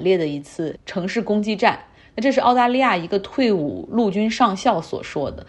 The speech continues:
他说：“俄罗斯可以攻下这里，但前提是必须对这个城市造成毁灭性的打击。”近些年实际上还发生了一场城市的这种攻击战哈，是发生在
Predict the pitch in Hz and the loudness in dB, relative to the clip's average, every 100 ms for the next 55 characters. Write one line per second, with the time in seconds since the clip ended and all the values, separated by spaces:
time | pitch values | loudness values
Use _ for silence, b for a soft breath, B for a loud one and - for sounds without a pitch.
0 | B B - 277 277 202 240 254 - 247 | B B 0 4 8 8 8 6 2 -4
1 | - - - 233 202 170 170 165 143 143 | -4 -6 2 2 2 -2 -2 -2 0 -2
2 | - - 247 214 208 165 190 196 175 190 | -4 -2 0 0 0 -2 0 -2 -4 -4
3 | 202 196 196 196 208 175 - 151 156 185 | -4 -2 0 0 2 0 -2 -8 -6 0
4 | 208 185 165 170 - 170 156 196 185 180 | 2 0 -2 -8 -2 -2 0 0 0 -4
5 | 147 - - - - - - _ - _ | -6 -8 -12 -12 -16 -18 -20 _ -20 _
6 | - 302 294 277 254 240 226 220 196 208 | 0 4 6 8 6 4 2 4 2 2
7 | 220 214 214 190 190 156 - 220 190 226 | 2 2 0 -2 -4 -6 -6 -4 -2 -2
8 | 180 151 - B B 180 156 151 208 208 | 4 4 2 B B -2 -2 2 4 4
9 | 208 196 233 170 156 - 165 165 185 196 | 2 2 4 2 0 -6 -4 0 0 2
10 | 190 196 185 | -2 2 2